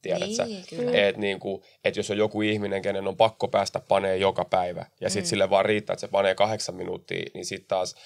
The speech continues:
Speaker 1: mä koen sen, että okei, jos sä panet vaikka kerran viikossa, mut sit se on oikeesti semmonen, että sulle vaan tulee siitä sillä lailla, että sä saat sä vaan lataudut siinä periaatteessa, täytät siinä koko
Speaker 3: Mm.
Speaker 1: aika sellaista omaa akkuu, tiedätkö,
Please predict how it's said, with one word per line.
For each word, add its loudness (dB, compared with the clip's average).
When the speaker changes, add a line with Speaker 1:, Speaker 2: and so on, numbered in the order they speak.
Speaker 1:
mä 4
koen 4
sen, -4
että -6
okei, -2
jos -6
sä -12
panet -6
vaikka -4
kerran 4
viikossa, 2
mut -8
sit -4
se 0
on 8
oikeesti 4
semmonen, 0
että -12
sulle -4
vaan 0
tulee 0
siitä -10
sillä -6
lailla, -4
että -14
sä -16
saat -6
sä -2
vaan 6
lataudut 6
siinä -12
periaatteessa, -6
täytät 2
siinä -6
koko 2
Speaker 3:
Mm. 8
Speaker 1:
aika 6
sellaista -8
omaa 6
akkuu, -4
tiedätkö, -8